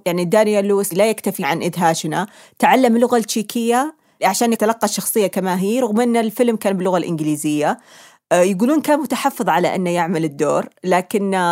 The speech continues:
أقنع المخرج وجلس معاهم على تطوير الشخصية. كان يقول أن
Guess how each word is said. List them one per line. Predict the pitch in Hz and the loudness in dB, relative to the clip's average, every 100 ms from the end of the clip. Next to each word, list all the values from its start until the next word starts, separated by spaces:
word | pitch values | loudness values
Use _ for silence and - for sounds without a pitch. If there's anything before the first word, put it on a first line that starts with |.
| 151 - - | -2 -4 -2
أقنع | 202 214 196 165 | -2 0 0 0
المخرج | 170 175 - 165 160 | 0 -2 -2 -2 -2
وجلس | 156 160 151 202 202 | -2 -2 0 0 0
معاهم | 170 175 202 | 0 0 0
على | 156 | -2
تطوير | 165 175 180 180 | -4 -4 -4 -2
الشخصية. | - 165 - 185 170 175 - - - - | -4 -4 -4 0 0 -2 -10 -20 -12 0
كان | 254 240 | 2 4
يقول | 196 262 | 2 2
أن | 247 240 226 220 220 | 2 0 2 2 0